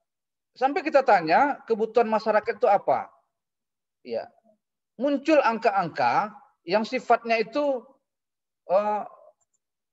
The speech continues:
apakah Anda pilih beras misalnya, atau pilih uang, sampai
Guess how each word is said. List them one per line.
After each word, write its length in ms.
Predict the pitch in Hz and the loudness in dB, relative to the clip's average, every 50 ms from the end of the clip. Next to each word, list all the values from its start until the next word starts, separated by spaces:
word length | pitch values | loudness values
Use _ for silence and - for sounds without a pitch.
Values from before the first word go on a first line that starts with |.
| _ _ _ _ _ _ 175 | _ _ _ _ _ _ -6
apakah 400 | 180 - 254 254 254 254 220 233 | 0 2 0 2 4 2 2 4
Anda 160 | 226 233 226 | 4 4 2
pilih 560 | 220 226 220 196 214 214 214 202 196 190 - | 2 2 -2 0 2 2 2 2 0 -2 -4
beras 640 | 156 170 156 156 165 196 220 240 233 - - - 147 | -4 0 2 4 4 6 4 4 2 0 -8 -14 -14
misalnya, 480 | 135 - - 127 113 120 143 165 185 - | -16 -8 -8 -8 -6 -4 -4 -4 -4 -4
atau 240 | 175 - - 226 | -6 -4 -4 -4
pilih 480 | 202 - 208 180 180 185 185 185 175 - - _ _ _ _ _ _ _ | -4 -4 -6 -6 -4 -6 -6 -6 -8 -10 -14 _ _ _ _ _ _ _
uang, 560 | 156 156 151 175 185 208 226 247 254 247 220 - _ _ _ _ _ _ _ _ _ _ _ _ | -8 0 4 4 4 4 2 -2 -6 -10 -14 -16 _ _ _ _ _ _ _ _ _ _ _ _
sampai 320 | - - 208 208 247 285 | -4 -4 -2 2 4 2